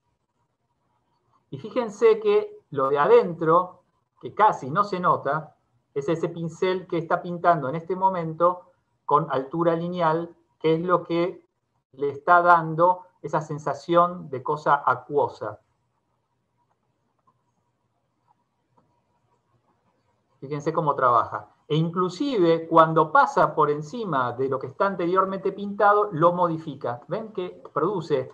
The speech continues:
cierta modificación en lo que está por debajo? ¿Ven? ¿Por qué? Porque el modo de altura lineal está modificando el color que está por debajo. Si yo le cambio el modo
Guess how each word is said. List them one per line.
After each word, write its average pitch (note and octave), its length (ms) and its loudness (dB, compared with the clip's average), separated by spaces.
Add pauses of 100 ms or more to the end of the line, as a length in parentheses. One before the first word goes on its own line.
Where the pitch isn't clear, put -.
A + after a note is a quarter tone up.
(140)
cierta D#3+ 440 0
modificación D3 1000 -2 (560)
en D#3 340 -6
lo B2+ 200 -2
que C3+ 60 -8
está D3 300 -2
por C#3 160 0
debajo? A#2+ 440 0
¿Ven? G3+ 260 -4 (1120)
¿Por F3 200 4
qué? E3 360 0 (240)
Porque C#3+ 280 0
el D#3+ 100 0
modo F#3 460 6
de C#3 120 2
altura D#3+ 500 0
lineal G3 680 0 (120)
está - 240 -2
modificando E3+ 600 0
el D#3 100 0
color E3+ 560 6
que D3 80 -6
está C#3 220 -2
por C3 160 -2
debajo. G#2+ 460 -6
Si B2 100 -14
yo F#3 140 -4
le G3 120 -2
cambio F#3+ 300 -2
el F3+ 80 -4
modo C3+ 580 0